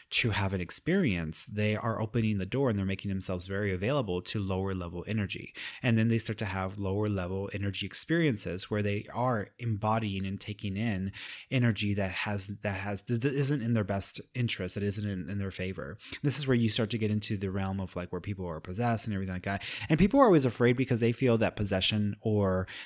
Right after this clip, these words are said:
that they, you're, like, possessed by a demon that you were forced to. Like, it's not something that you, you chose. That's not true. Everything within your person, everything that you experience on that level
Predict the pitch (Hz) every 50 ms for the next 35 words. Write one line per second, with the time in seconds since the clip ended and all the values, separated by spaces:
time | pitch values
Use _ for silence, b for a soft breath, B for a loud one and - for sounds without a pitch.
0 | B B _ - 107 95 90 76 76 104 107 95 104 107 107 110 104 101 98 92
1 | 90 98 - - 101 101 92 104 98 - - - 104 92 92 95 95 - 110 117
2 | 117 110 92 87 87 95 104 - - 107 101 95 90 85 - - 113 107 104 104
3 | 98 95 90 - - 101 95 92 90 - - - - 92 82 71 78 85 85 85
4 | 101 - - - 185 - - 101 92 92 90 82 - 92 95 95 - - - 104
5 | 104 98 - _ _ - - - 104 95 85 73 80 - - 104 101 - - 107
6 | 92 78 78 - - - - - - - B B B B B B B B - 143
7 | 135 131 143 151 151 147 - 160 151 147 147 147 147 - - 120 117 117 - -
8 | 117 110 107 104 98 95 - - 90 92 - 123 120 117 101 101 104 110 120 117
9 | 123 117 110 98 - 92 98 95 92 - - - 95 92 92 95 101 101 110 113
10 | 110 - - - - 110 104 101 98 92 87 - - - 95 92 90 104 120 135
11 | 147 143